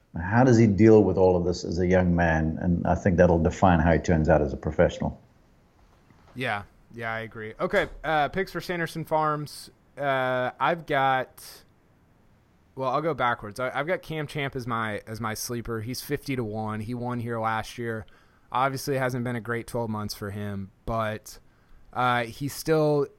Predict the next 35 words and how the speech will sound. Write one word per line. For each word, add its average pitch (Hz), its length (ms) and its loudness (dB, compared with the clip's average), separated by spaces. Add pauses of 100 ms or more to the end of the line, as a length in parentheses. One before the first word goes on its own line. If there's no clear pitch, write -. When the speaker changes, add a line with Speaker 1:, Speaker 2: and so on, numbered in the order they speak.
Speaker 2:
does 127 340 -2
the 120 100 -8
thing 123 320 -6
that 113 180 -8
you 113 120 -6
need 113 260 -6
to 120 140 -12
do 110 260 -10
well, 101 540 -8 (120)
or 104 220 -8 (100)
that 104 200 -12
is 101 200 -12 (220)
the 110 80 -10
most 110 380 -8
important, 101 580 -12 (240)
maybe 110 240 -10
better 107 260 -10
than 104 140 -10
anybody 113 380 -6
in 123 80 -6
the 131 40 -6
world. 135 280 -6
He's, 101 300 -12
he's 107 260 -12
one 110 120 -8
of 113 40 -8
the 113 80 -8
best 113 200 -10
drivers 107 380 -8
on 107 100 -14
the 107 60 -12
P 110 160 -14
G 107 140 -12
A 101 80 -10
Tour. 110 240 -12